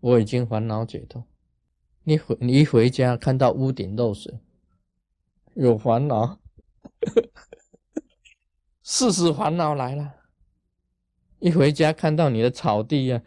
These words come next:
那个草没有剪，烦恼，等一下要割草。债主上门，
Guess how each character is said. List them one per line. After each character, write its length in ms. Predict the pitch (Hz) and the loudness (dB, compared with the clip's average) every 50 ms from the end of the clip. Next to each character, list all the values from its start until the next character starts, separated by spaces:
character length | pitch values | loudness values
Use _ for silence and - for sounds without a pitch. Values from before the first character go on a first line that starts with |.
| _ _ _ - | _ _ _ -6
那 100 | 143 139 | -4 -2
个 100 | 131 135 | -2 -2
草 400 | - - - - 107 98 98 110 | -4 -6 -4 -2 0 0 0 0
没 180 | 127 123 120 | 0 -2 0
有 100 | 139 135 | 0 0
剪， 360 | 135 - - 107 78 - 117 - _ _ _ _ _ _ _ _ _ _ _ _ _ _ _ _ _ _ _ _ _ _ _ _ _ _ - 160 147 131 | -2 -4 -6 -8 -8 -8 -10 -14 _ _ _ _ _ _ _ _ _ _ _ _ _ _ _ _ _ _ _ _ _ _ _ _ _ _ -8 -6 -6 -4
烦 340 | - - 127 104 113 131 | -2 0 2 2 2 2
恼， 320 | 123 107 107 113 127 - - _ _ _ | 2 0 -2 -4 -6 -10 -14 _ _ _
等 200 | - 117 - - | -8 -8 -6 -8
一 20 | |
下 180 | 117 - - 120 | -8 -6 -4 -2
要 160 | 113 113 110 | 0 0 0
割 240 | 107 - - 113 113 | 0 0 0 2 2
草。 360 | 113 - - - - 110 - _ _ _ _ _ _ _ _ _ _ _ _ _ _ | 2 0 -2 -6 -6 -8 -16 _ _ _ _ _ _ _ _ _ _ _ _ _ _
债 240 | - - 208 185 160 | 0 2 4 4 4
主 280 | 143 - 143 123 123 | 2 0 0 -2 0
上 280 | - - 196 165 147 131 | 0 0 0 0 0 -2
门， 300 | 117 117 123 139 143 | -2 -4 -4 -4 -6